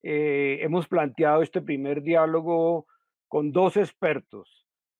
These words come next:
que con, sin duda son las personas que habitan en el río Magdalena,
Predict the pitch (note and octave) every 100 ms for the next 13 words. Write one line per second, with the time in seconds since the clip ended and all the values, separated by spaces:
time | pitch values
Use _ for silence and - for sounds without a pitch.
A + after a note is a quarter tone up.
0 | _ - D3+ C3+ D3+ C#3+ D#3+ - - D3+
1 | D3+ F3+ F#3 F#3 F#3 - F3 E3+ F3 D#3+
2 | F3 C3+ D3 D#3+ - D#3+ C#3+ D3 F3 D#3+
3 | C#3+ C#3 C#3+ D#3+ D3+ D3 C3 C3 D#3 E3
4 | E3+ E3+